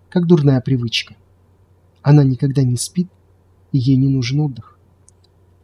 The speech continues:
Дурная привычка, словно паразит, который растёт вместе с ростом тела, которое его поддерживает. Лучше всего убить паразита,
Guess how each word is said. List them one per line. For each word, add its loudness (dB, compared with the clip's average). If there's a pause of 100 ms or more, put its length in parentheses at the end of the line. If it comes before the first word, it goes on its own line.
(240)
Дурная 8
привычка, 4
словно 6
паразит, 6
который 2
растёт 2 (420)
вместе 4
с -2
ростом 4
тела, 4
которое -2
его 0
поддерживает. -2 (960)
Лучше 6
всего 0
убить 2
паразита, 2